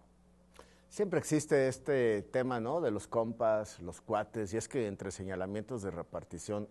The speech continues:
a los cuates y en sesión nocturna fueron designados los siete magistrados del Supremo Tribunal de Jalisco.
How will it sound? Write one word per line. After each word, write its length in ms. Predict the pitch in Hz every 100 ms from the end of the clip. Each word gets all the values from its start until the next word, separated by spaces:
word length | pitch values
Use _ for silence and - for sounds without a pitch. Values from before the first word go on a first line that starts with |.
| -
a 100 | 80
los 160 | 76 -
cuates 560 | 90 80 - 69 - -
y 80 | 92
en 80 | 90
sesión 380 | 85 - 104
nocturna 580 | 95 82 - 80 101 185 - - - -
fueron 240 | 120 131
designados 680 | 131 117 110 104 113 123 131
los 180 | 101 95
siete 320 | - 135 151
magistrados 880 | 120 98 - - - 147 151 165 127
del 160 | 113
Supremo 520 | 98 107 - 147 151 127
Tribunal 580 | 90 87 85 104 107
de 80 | 98
Jalisco. 560 | 95 101 80 - -